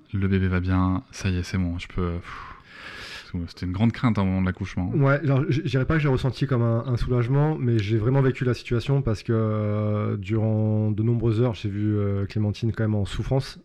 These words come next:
Speaker 2: Euh, à partir du moment où on est arrivé à la maternité, donc la veille au soir, elle a couché le lendemain matin. Euh, donc j'ai vu vraiment les étapes où elle a souffert. Et surtout, j'ai le souvenir,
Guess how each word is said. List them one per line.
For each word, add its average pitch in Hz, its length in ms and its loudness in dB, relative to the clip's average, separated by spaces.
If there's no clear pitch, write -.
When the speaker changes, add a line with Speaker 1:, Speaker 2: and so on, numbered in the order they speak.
Speaker 2:
Euh, 107 260 -2
à 110 60 -10
partir 107 260 -2
du 110 40 2
moment 117 140 2
où - 20 2
on 113 40 2
est 101 120 0
arrivé 107 220 0
à 110 40 2
la 107 80 2
maternité, 107 580 0
donc 104 180 -4
la 110 140 2
veille 110 300 0
au 107 80 -2
soir, 131 540 -2
elle 110 80 -2
a 107 60 -2
couché - 280 -2
le 110 120 4
lendemain 110 500 2
matin. 131 360 2
Euh, 104 920 0
donc 104 180 0
j'ai 101 120 0
vu 110 100 2
vraiment 120 260 2
les 110 140 2
étapes 123 280 0
où 110 140 -2
elle 107 60 0
a 107 240 0
souffert. 131 400 0
Et - 40 -4
surtout, 143 400 2
j'ai 110 80 2
le 101 80 -4
souvenir, 123 460 0